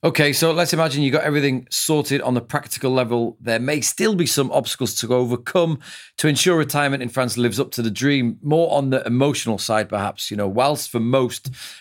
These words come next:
retirees, the move probably fulfills their lifelong ambition. But there's also many stories of people coming to France to retire, and for one reason or another, it doesn't quite work out,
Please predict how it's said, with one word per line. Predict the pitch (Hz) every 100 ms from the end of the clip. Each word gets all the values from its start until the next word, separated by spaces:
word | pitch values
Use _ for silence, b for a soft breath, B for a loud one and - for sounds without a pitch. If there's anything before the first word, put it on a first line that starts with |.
| B
retirees, | 123 123 120 127 135
the | 113
move | 117 131 123 -
probably | - 123 139
fulfills | 127 - 107 127 120 95
their | 101 101
lifelong | 98 101 - 98 104
ambition. | 101 107 107 139 127 B B B
But | 143
there's | 190
also | 240 214
many | 185 208 214
stories | 165 - 175 160 135
of |
people | 123 147 123
coming | 160 139
to | 110
France | 139 131
to | - 113
retire, | 104 127 127 123
and | 104
for | 104
one | 127 135
reason | 127 127 113 120
or | 107 104
another, | 104 101
it | 90
doesn't | - 117 123
quite | - 110 110 -
work | 110 107 107
out, | 113 110